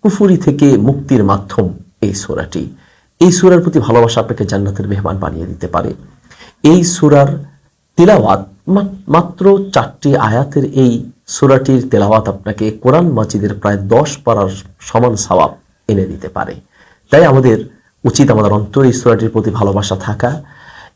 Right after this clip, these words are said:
এই সূরার আরো অনেক, অনেক ফজিলত রয়েছে। এত ফজিলতের কারণ হচ্ছে এই সূরার মধ্যে তাওহীদের কথা রয়েছে। কোরআন মাজিদের একশো বারোটি সূরার নাম সূরার মধ্য থেকে নেয়া হয়েছে, কিন্তু শুধুমাত্র দুটি সূরার নাম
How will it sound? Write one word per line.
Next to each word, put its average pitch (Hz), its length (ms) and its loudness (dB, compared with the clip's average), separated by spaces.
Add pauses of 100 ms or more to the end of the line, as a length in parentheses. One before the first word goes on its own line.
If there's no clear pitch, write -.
(160)
এই 220 360 2 (100)
সূরার 175 600 2 (160)
আরো 170 160 2
অনেক, 147 480 4
অনেক 202 220 4
ফজিলত 107 460 0
রয়েছে। - 460 -6 (560)
এত 190 160 2
ফজিলতের 160 540 0
কারণ 135 300 0
হচ্ছে 104 380 -4 (320)
এই 123 100 4
সূরার 120 400 0
মধ্যে 101 480 -2 (320)
তাওহীদের 101 500 0
কথা - 260 -12
রয়েছে। - 440 -12 (280)
কোরআন 196 160 6
মাজিদের 185 360 6
একশো 143 200 0
বারোটি 120 580 0
সূরার 110 480 0
নাম 110 600 -2 (220)
সূরার 180 460 2
মধ্য 110 460 -2
থেকে - 280 -2
নেয়া 76 180 -4
হয়েছে, - 480 -10 (440)
কিন্তু 190 480 4
শুধুমাত্র 175 560 4
দুটি 131 320 2
সূরার 120 420 0
নাম 104 340 -4